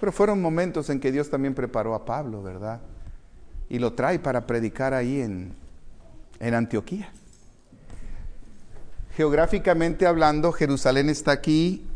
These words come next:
Antioquía está aquí y Tarso está como por aquí. Ahí en la vueltita donde está el mar Mediterráneo y Chipre está aquí. Fue Bernabé, se tomó el tiempo para ir allá con Saulo.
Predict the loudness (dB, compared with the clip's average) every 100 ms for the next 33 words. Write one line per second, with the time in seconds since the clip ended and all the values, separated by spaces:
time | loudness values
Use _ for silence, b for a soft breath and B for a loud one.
0 | -4 2 2 4 2 4 2 4 2 4
1 | 4 4 0 B B 2 2 4 4 4
2 | 0 2 0 0 0 0 0 -2 -2 -8
3 | -8 -12 -12 -14 -16 -10 -2 2 4 4
4 | 4 4 2 4 2 4 0 0 0 2
5 | 2 2 2 0 -2 0 2 2 0 0
6 | -2 0 -6 -4 -6 -6 -6 b b b
7 | b b b b 2 6 6 6 4 6
8 | 4 2 2 4 4 4 4 4 0 0
9 | 2 4 4 4 2 4 4 2 2 0
10 | 0 2 0